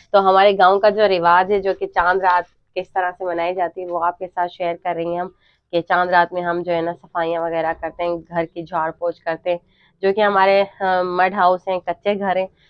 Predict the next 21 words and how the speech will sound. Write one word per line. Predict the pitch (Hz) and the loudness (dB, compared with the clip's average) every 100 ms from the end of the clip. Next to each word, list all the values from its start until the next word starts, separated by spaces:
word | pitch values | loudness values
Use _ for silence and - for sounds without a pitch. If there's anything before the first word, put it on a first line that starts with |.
| _ | _
लेकिन | 180 185 | -6 -6
साफ़ | 185 185 196 | 0 2 2
सुथरा | 196 202 190 | 2 0 0
करना | 190 185 185 | 2 -2 0
तो | 190 | 0
हमारा | 175 165 175 | 2 2 2
फ़र्ज़ | - 185 185 196 | 2 0 2 0
है | |
और | 185 180 | 0 0
हक | 170 160 | -4 -8
भी | 180 | -6
बनता | 180 170 170 | -2 -2 -2
है। | 170 | -2
तो | _ _ - | _ _ 2
अभी | 190 220 | 2 2
पूरे | 220 220 220 | 2 6 6
घर | 196 190 202 | 4 4 2
को | 220 | 2
जो | 208 | 0
है | |
ना | 208 | 0